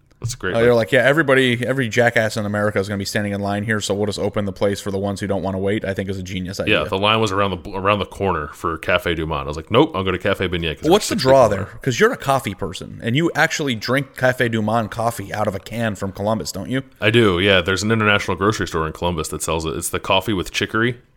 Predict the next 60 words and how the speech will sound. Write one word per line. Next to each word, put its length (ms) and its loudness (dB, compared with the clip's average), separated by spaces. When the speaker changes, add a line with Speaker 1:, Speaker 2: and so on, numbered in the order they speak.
Speaker 1:
in 120 -4
it, 200 -4
which 180 -8
is 160 -4
like 200 -2
a, 260 -2
a, 80 -10
some 160 -10
kind 160 -2
of 160 -6
root, 200 -6
I 120 -4
think, 260 -6
that, 240 -8
like, 120 -6
changes 280 -4
the 80 -8
flavor 300 -4
a 40 -2
little 160 -2
bit. 220 -2
Um, 220 0
I 60 4
really 240 4
enjoy 220 -2
it, 180 -8
yeah. 160 -4
And 140 0
I 60 4
get 100 -2
Speaker 2:
So, 80 2
Speaker 1:
to 60 2
Speaker 2:
but 100 0
do 80 0
pe-, 120 -2
Speaker 1:
get 40 -2
Speaker 2:
are 60 4
Speaker 1:
the 80 -2
Speaker 2:
people 180 4
Speaker 1:
beignet. 60 2
Speaker 2:
waiting 220 4
in 60 0
line 200 4
at 100 -2
Café 260 4
du 120 2
Monde 240 2
for 80 -2
their 100 -2
coffee, 340 0
or 60 4
are 60 4
they 100 2
waiting 240 4
in 60 -2
line 180 0
to 60 0
eat 100 -2
their 100 -2
donuts? 440 -6